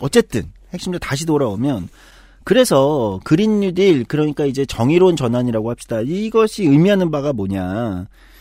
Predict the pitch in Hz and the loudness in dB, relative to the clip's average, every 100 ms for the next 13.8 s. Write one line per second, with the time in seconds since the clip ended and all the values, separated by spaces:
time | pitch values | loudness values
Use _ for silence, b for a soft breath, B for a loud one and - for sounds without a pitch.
0 | b b b b - 156 151 139 135 214 | b b b b 2 4 6 6 6 2
1 | 247 117 107 104 104 - 160 175 160 143 | -6 -6 -4 -4 -4 4 6 6 4 2
2 | 131 120 131 135 127 123 120 - - 123 | 2 2 0 0 0 2 0 -2 2 4
3 | 147 143 127 113 107 101 98 107 110 107 | 6 4 2 0 -2 -2 -2 0 0 0
4 | 101 98 92 98 127 123 104 82 - 110 | -2 -2 -4 -6 -4 -4 -4 -8 -8 0
5 | 110 131 123 - 98 101 147 135 107 143 | 4 6 4 0 -4 0 0 0 2 0
6 | 92 85 B B B B B B - 165 | 0 -6 B B B B B B -6 0
7 | 226 - 208 156 113 117 117 151 175 98 | 0 2 0 0 -2 -2 0 -2 -2 -4
8 | 101 92 113 120 135 165 226 226 214 127 | -6 -8 -10 -2 2 4 2 2 4 4
9 | 131 147 196 117 135 156 190 165 98 87 | 4 4 2 2 0 0 -2 -2 -2 -6
10 | - 101 107 143 202 233 139 120 113 104 | -12 -8 4 4 4 2 2 2 0 -4
11 | 98 98 262 b b b b b - - | -4 -8 -8 b b b b b -2 2
12 | 247 247 226 226 - 120 156 165 127 110 | 6 6 6 2 2 4 4 4 2 0
13 | 131 135 131 190 131 123 135 92 | 0 -2 0 -2 0 0 -2 -6